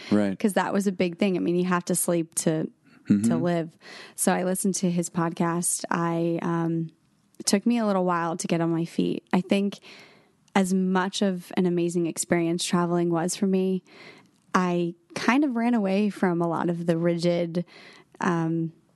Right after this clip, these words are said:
Speaker 2: things I kinda needed to build up to,
Speaker 1: Mm-hmm.
Speaker 2: to be on my own again, um, to get a job. It's hard to, to do that in the mindset of a nomadic traveler.
Speaker 1: Yeah.
Speaker 2: Those two are very separate.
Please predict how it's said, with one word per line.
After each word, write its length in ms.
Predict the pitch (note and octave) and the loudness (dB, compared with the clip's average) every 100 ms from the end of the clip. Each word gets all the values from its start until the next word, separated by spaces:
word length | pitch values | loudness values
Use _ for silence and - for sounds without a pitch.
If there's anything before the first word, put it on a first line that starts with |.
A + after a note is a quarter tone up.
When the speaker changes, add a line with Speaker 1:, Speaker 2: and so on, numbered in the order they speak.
| _ _ _ - | _ _ _ -2
Speaker 2:
things 300 | G3 G3+ G3 | 0 2 0
I 100 | F3+ | -2
kinda 240 | - B3 A#3+ | 0 2 2
needed 280 | G#3 G3 F3+ | 2 0 -2
to 80 | |
build 260 | E3+ F3+ F#3+ | 0 2 2
up 240 | G3+ D4+ | 0 -2
to, 220 | - - G#2 | -8 -2 0
Speaker 1:
Mm-hmm. 320 | G2+ - C#3+ | 2 2 0
Speaker 2:
to 200 | D3 G3 | -2 -2
be 240 | E3+ F#3+ F#3+ | 0 0 2
on 140 | F#3 | 0
my 180 | F#3 F3+ | 0 0
own 180 | F3+ A3+ | 0 0
again, 440 | C#4 D4+ D#4 D4+ - - - - - | 2 2 2 0 -4 -20 -20 -10 -2
um, 280 | G3 F#3 F#3 | 0 0 0
to 100 | G3 | 0
get 120 | F#3+ | 0
a 60 | F#3+ | 0
job. 440 | F3+ G3 G3+ G#3 G#3 | 0 0 0 0 -2
It's 160 | F#3+ | -4
hard 240 | F#3+ F#3 F#3 | 0 0 0
to, 160 | F3+ D#3+ _ _ _ _ - | -4 -6 _ _ _ _ -6
to 120 | F3+ | -2
do 240 | - F#3+ | 0 2
that 260 | G3 G3+ - | 2 -2 0
in 140 | F#3+ | 0
the 200 | F3+ E3+ F3+ | 2 0 -2
mindset 640 | F#3+ F3+ F3 F3 F#3 G3+ F#3 | 0 2 2 2 0 0 2
of 140 | E3+ | 2
a 140 | E3+ E3+ | 2 2
nomadic 560 | F3 E3+ E3 E3 E3+ | 2 2 0 0 -2
traveler. 500 | - F3+ F#3+ C#4 D#4+ D#4+ | 0 2 2 2 2 0
Speaker 1:
Yeah. 280 | G3+ F#3 F3 G#3+ - - | -2 -2 -4 -8 -10 -2
Speaker 2:
Those 220 | - F#3+ - | 2 2 0
two 200 | G#3 F3+ | 0 0
are 140 | E3+ | 0
very 260 | E3+ - F3+ | -2 -2 -2
separate. 560 | - - - C#4+ D#4 | -2 -2 0 0 0